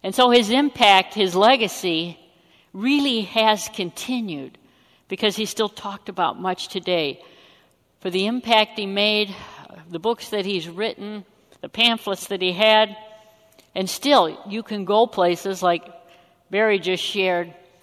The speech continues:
and people will say, "Boy, I used to listen to him on the radio." When he was on the radio,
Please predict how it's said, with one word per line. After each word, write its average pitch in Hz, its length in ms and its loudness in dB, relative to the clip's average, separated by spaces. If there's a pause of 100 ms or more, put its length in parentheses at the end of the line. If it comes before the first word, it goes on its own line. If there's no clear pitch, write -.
(180)
and 180 160 -10
people 233 380 -4
will 190 160 -2
say, 180 440 -2 (760)
"Boy, 233 160 0
I 254 180 0
used 262 320 -4
to 180 80 2
listen 170 420 -4
to 160 80 -4
him 175 280 -8
on 165 180 -4
the 151 100 -10
radio." 143 680 -12 (1120)
When 262 120 0
he 320 80 6
was 254 180 4
on 247 300 6
the 202 120 2
radio, 135 760 -2